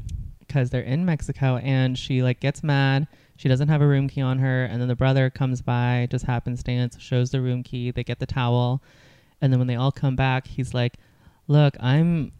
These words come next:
not white, and, like, I'm Asian, and I re-, experience racism too." And then she comes back and says, "Look, you only like to pull a racism card when you think it fits you best. Like, you do not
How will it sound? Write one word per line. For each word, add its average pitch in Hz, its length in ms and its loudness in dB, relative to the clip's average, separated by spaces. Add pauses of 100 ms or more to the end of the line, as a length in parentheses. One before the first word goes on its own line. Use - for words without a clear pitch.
not 139 300 0
white, 127 420 0
and, 127 120 -2
like, 127 220 0
I'm 139 180 0
Asian, 127 340 0
and 123 100 2
I 127 100 2
re-, 135 160 -2
experience 131 400 -2
racism 123 460 -4
too." 139 440 0
And 123 160 -2
then 127 100 0
she 156 400 -2
comes - 360 -6
back 113 280 -4
and 113 160 -8
says, 117 360 -2
"Look, 127 320 2
you 175 180 4
only 151 180 2
like 143 180 0
to 143 60 -4
pull 135 160 0
a 123 60 2
racism 123 460 -2
card 123 400 0
when 120 160 -2
you 120 80 0
think 123 200 -4
it - 120 -8
fits - 240 -6
you 117 80 -2
best. 104 420 -4
Like, 123 260 0
you 131 400 4
do 131 120 0
not 120 200 0